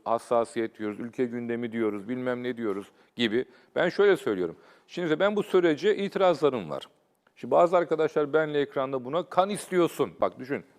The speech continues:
benim gibi adama veya başkalarına, ya kardeşim bir an geldik ne oldu hani öyle yazın silah bırakacaktın. Ya bana bir söz veriyor devlet veya yetkililer. Diyor ki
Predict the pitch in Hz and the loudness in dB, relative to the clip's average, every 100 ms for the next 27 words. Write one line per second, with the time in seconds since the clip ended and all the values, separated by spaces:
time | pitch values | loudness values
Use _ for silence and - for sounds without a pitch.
0 | - 131 147 127 123 127 117 170 220 _ | -4 -4 -4 -2 0 2 0 -2 -8 _
1 | _ _ - - 104 120 117 123 - 147 | _ _ -20 -6 4 4 6 2 4 2
2 | 139 131 135 190 - 190 202 - 104 123 | 2 0 2 2 2 -4 -4 -8 -8 -8
3 | 123 - 147 135 180 208 214 185 208 208 | -6 -4 -4 2 4 4 4 -2 2 4
4 | 180 175 170 165 - - 165 156 175 165 | 6 4 2 -4 -10 0 0 4 2 2
5 | 175 170 165 156 165 151 143 156 143 160 | -2 2 2 2 0 0 0 -2 -2 -6
6 | 151 - _ - 120 120 214 233 - 233 | -8 -16 _ -2 2 2 2 0 2 4
7 | 185 147 101 80 82 80 78 104 139 139 | 4 4 2 2 0 -2 -4 2 4 4
8 | 135 - 117 90 95 233 143 92 | -2 -2 -4 -2 -2 -4 0 -2